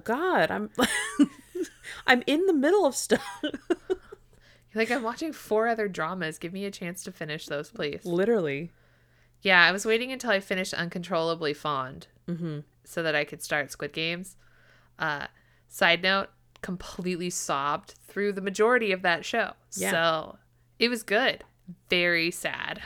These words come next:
Speaker 1: Very.
Speaker 2: Um, okay. Uh, I've also been listening to Woods. Like, he
Speaker 1: Mm-hmm.
Speaker 2: dropped a new album. It's very good.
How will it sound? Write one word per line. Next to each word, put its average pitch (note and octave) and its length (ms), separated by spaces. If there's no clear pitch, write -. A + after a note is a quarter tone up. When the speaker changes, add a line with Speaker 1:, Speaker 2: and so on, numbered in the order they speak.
Speaker 1:
Very. C#3+ 400
Speaker 2:
Um, F#3 560
okay. F#3+ 480
Uh, E3+ 400
I've G3 160
also A3 220
been A#3 220
listening G3 540
to F3 480
Woods. F3 560
Like, E3+ 200
he E3 100
Speaker 1:
Mm-hmm. F#3 40
Speaker 2:
dropped E3+ 300
a F3 40
new E3 180
album. F3+ 540
It's - 160
very D#3+ 400
good. D3+ 460